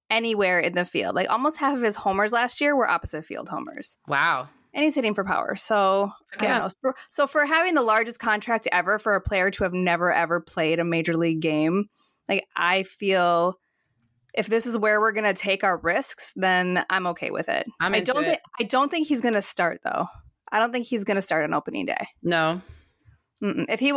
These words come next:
Speaker 1: if, if Craig Counsell was still manager, I'd say definitely not. I don't know how Pat Murphy is gonna do it, or Ricky Weeks,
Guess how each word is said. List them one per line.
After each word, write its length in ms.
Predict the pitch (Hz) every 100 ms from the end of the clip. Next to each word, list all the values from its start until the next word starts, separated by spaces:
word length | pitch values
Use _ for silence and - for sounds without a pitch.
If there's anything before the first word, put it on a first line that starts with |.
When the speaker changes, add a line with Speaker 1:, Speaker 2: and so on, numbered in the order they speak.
| -
Speaker 1:
if, 180 | 262 -
if 180 | 262 247
Craig 200 | 277 262
Counsell 320 | 240 226 254
was 160 | 240 233
still 360 | - 240 240
manager, 500 | 233 226 233 233 247
I'd 220 | 240 196
say 120 | 214 190
definitely 560 | 180 185 220 226 240
not. 240 | 233 233 -
I 80 | 170
don't 240 | 170 170
know 100 | 185
how 100 | 190
Pat 200 | - -
Murphy 400 | 202 196 220 214
is 180 | 233 226
gonna 160 | 214 226
do 120 | 233
it, 40 | -
or 140 | 254
Ricky 220 | 254 262
Weeks, 420 | 226 240 262 -